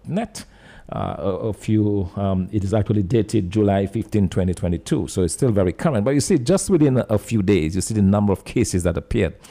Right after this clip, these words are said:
before the court. So that gives you a sense as to the frequency with which this is happening. So what we're going to do, and to help us, uh, you know, kind of set the stage on this,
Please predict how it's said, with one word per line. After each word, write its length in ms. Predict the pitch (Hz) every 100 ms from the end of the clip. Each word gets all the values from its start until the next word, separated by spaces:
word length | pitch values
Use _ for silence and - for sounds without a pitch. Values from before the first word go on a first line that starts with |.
| - - - -
before 360 | 95 - 98 87
the 80 |
court. 300 | 85 - -
So 100 | -
that 180 | 95 123
gives 160 | 131 110
you 120 | 92
a 40 |
sense 440 | - - 107 90 95
as 180 | 87 -
to 80 |
the 80 | 80
frequency 720 | - - 147 - 107 - 78 - - - -
with 240 | 101 92 98
which 160 | 87
this 160 | 85 87
is 100 | 92
happening. 420 | 92 - 71 - - -
So 140 | - 135
what 120 | 160
we're 80 | 202
going 200 | 151 127
to 100 | 104
do, 220 | 98 101
and 120 | 101
to 80 | 104
help 320 | 82 151 -
us, 260 | 180 - -
uh, 140 | 69
you 160 | 98 113
know, 80 | 98
kind 200 | 120 107
of 80 | 90
set 300 | - - 123
the 80 |
stage 380 | - - 104 90
on 160 | 87 85
this, 360 | 78 62 -